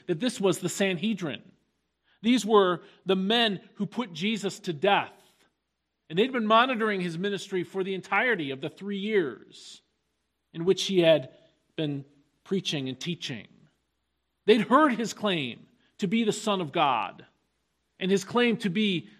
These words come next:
the Messiah. And they'd seen and heard about the mighty miracles that Jesus did. And so that's why they say in verse thirty-five, "He saved others, let him save himself." They say, "Okay, here's the miracle worker who's ris-, who's raised the dead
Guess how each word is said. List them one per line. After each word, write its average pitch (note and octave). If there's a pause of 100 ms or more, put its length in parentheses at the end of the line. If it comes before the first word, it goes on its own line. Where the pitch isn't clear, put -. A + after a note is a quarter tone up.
the F3
Messiah. D3 (440)
And F#3
they'd B3
seen C4 (160)
and G3+
heard D#4
about G#3
the F#3
mighty A#3+
miracles G#3+
that G3
Jesus F#3+
did. G3 (500)
And G#3+
so A#3
that's C#4
why B3
they A3+
say A3+ (320)
in F#3+
verse G3
thirty-five, D#3+
"He G3+
saved A#3+
others, G3+
let G3+
him G#3+
save A3
himself." G3+ (220)
They G3
say, A3 (440)
"Okay, G#3+
here's B3+
the B3+
miracle A#3
worker E3+
who's F3+
ris-, G#3+
who's F#3
raised G#3+
the G#3+
dead G#3+